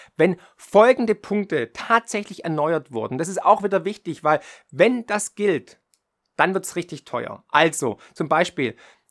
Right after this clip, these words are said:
das komplette Rohrleitungssystem wurde erneuert. Das Dach mit Dämmung, Türen und Fenster, Fassade mit Dämmung, neuer Boden, neues Bad, die elektrischen Leitungen wurden komplett erneuert und natürlich die Energieträger, das heißt die Heizung. Falls ihr zu Hause einen Grundbuchauszug habt,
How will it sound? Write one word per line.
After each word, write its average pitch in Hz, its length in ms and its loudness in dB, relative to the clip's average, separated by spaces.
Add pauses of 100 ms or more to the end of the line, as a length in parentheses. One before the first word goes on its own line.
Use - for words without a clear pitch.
(180)
das - 160 -8
komplette 190 560 0
Rohrleitungssystem 165 1200 0
wurde 147 220 -2
erneuert. 110 520 -2
Das 135 220 -4
Dach - 380 2
mit 190 320 -4
Dämmung, 208 400 2 (360)
Türen 220 340 2
und 143 140 -6
Fenster, 196 440 0
Fassade 180 480 4
mit 180 220 -2
Dämmung, 170 380 0 (120)
neuer 190 320 6
Boden, 170 400 2
neues 180 360 2
Bad, 156 340 4
die 165 60 4
elektrischen 185 420 0
Leitungen 185 540 2
wurden 185 260 0
komplett 175 460 -4 (200)
erneuert 156 640 2
und 196 160 6
natürlich 175 420 2
die 160 100 -6
Energieträger, 147 680 -4
das 127 180 -6
heißt 123 260 -6
die - 120 -14 (160)
Heizung. 123 440 -6
Falls 220 280 6
ihr 226 80 -2
zu 202 160 0
Hause 196 320 4
einen 170 160 0
Grundbuchauszug - 1400 0
habt, - 260 0